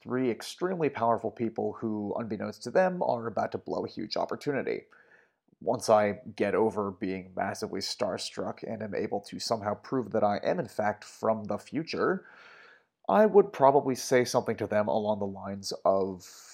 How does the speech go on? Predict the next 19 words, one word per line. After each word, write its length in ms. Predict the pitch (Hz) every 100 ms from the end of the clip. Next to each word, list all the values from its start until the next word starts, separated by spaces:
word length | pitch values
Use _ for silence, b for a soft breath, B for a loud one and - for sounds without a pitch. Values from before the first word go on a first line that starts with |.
| - _ _ _
"Mister 260 | - 113 117
President, 520 | - 151 147 143 127 -
Madam 280 | 104 98 95
Speaker, 520 | - 151 143 143 123
Mister 280 | 104 - 104
Leader, 500 | 104 113 110 104 101 _ _ _ _ _
I 60 | 107
know 120 | 110
you 140 | 123 117
have 200 | 117 110
an 80 |
impressive 520 | 98 - 123 117 110 95
legislative 520 | 107 110 - 101 98
policy 380 | 165 170 156 104
agenda, 540 | 95 85 71 71 147 160 _
saving 360 | - 165 - 143
the 80 |
economy, 500 | - - 135 131 123
healthcare, 840 | - 113 110 - 113 104 104 98